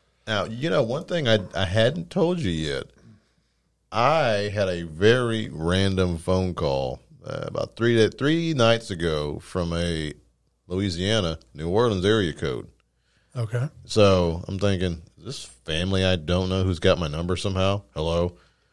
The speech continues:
Speaker 1: And, you know, it says, "Oh, uh, please stay on the line if you'd like to be a part of our teleconference for the covid nineteen vaccine." I was like, "The fuck is this?
Speaker 2: Huh.
Speaker 1: I'll, I'll listen in."
Speaker 2: Yeah, why not?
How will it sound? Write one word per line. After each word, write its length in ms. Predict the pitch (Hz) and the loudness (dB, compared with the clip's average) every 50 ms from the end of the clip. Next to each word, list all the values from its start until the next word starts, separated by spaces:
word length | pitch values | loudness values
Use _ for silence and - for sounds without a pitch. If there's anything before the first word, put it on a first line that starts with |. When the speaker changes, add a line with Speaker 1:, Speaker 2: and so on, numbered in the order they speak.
| _ _ _ _ _ - | _ _ _ _ _ -8
Speaker 1:
And, 340 | 85 87 85 85 85 85 | -4 -4 -2 -2 -4 -4
you 120 | - 104 104 | -2 0 2
know, 180 | 98 98 98 | 2 4 4
it 80 | 95 95 | 2 2
says, 160 | 90 98 92 | 0 0 2
"Oh, 480 | - 117 156 180 190 165 113 95 87 - - | 4 4 6 6 4 2 0 0 -2 -6 -4
uh, 240 | 87 104 107 104 98 | 2 4 4 4 4
please 380 | - - 131 151 170 196 196 | 4 2 2 2 2 2 0
stay 260 | - - - 151 143 143 | -2 2 4 4 6 6
on 160 | 147 147 135 | 4 4 4
the 60 | 120 | 4
line 280 | 110 110 120 143 156 131 | 4 4 4 4 4 4
if 140 | 113 104 104 | 2 2 2
you'd 140 | 110 107 104 | 2 4 6
like 220 | 107 110 110 - | 6 6 6 4
to 40 | 110 | 0
be 140 | 98 110 110 | 2 2 2
a 80 | 107 | 2
part 260 | - - 110 123 135 | 4 4 4 4 4
of 140 | 123 104 98 | 4 2 0
our 540 | 101 101 101 98 98 98 98 95 92 90 87 82 - | 2 2 2 0 0 -2 -2 -4 -4 -4 -6 -6 -2
teleconference 760 | - 117 123 123 104 - 101 90 90 85 80 92 92 90 - | 2 2 4 4 4 2 2 2 2 0 0 -2 -4 -4 -4
for 180 | - 104 101 95 | -2 0 0 2
the 100 | 95 92 | 2 0
covid 360 | - - 107 107 104 101 104 | 2 4 4 4 4 4 2
nineteen 460 | 101 104 107 104 95 117 117 123 117 | 0 0 0 0 0 0 0 0 2
vaccine." 360 | 98 90 85 82 - 90 85 82 | 4 4 4 2 0 -2 -4 -4
I 20 | |
was 80 | 80 78 | -4 -4
like, 140 | 73 - _ _ _ _ _ _ | -6 -10 _ _ _ _ _ _
"The 100 | - 76 - _ _ _ _ | -20 -20 -20 _ _ _ _
fuck 200 | - - 147 - | -8 -8 -6 -4
is 200 | 147 135 120 110 | -6 -6 -4 -4
this? 320 | 120 160 175 90 - - - - _ _ _ _ _ _ _ _ _ _ _ - - | -4 -2 -2 -2 -2 -4 -10 -16 _ _ _ _ _ _ _ _ _ _ _ -10 -2
Speaker 2:
Huh. 220 | - 214 226 226 - - - | 2 4 4 2 2 -2 0
Speaker 1:
I'll, 120 | 202 220 247 | 0 2 2
I'll 40 | - | 2
listen 360 | 117 107 104 - 110 101 92 | 0 -2 -4 -4 -8 -8 -6
in." 340 | 92 90 92 107 127 139 - - | -4 -2 -2 -2 -2 -2 -4 0
Speaker 2:
Yeah, 180 | 160 185 208 | 2 2 4
why 160 | 170 127 127 135 | 4 4 4 4
not? 240 | 147 165 170 - | 4 4 2 0